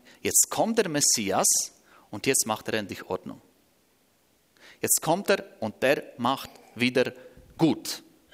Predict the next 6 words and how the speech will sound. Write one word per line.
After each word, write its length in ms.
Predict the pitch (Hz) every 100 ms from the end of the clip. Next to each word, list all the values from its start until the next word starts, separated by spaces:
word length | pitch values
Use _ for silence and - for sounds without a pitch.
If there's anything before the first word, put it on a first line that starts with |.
| - - - - - - _ - - - _ _ _ _ _ _ _ _ _ _
Das 80 | -
Problem 380 | - 110 170 240
ist 280 | 170 208 -
mit 140 | 131
den 120 | 131
Erwartungen, 840 | 127 117 107 107 - 98 95 143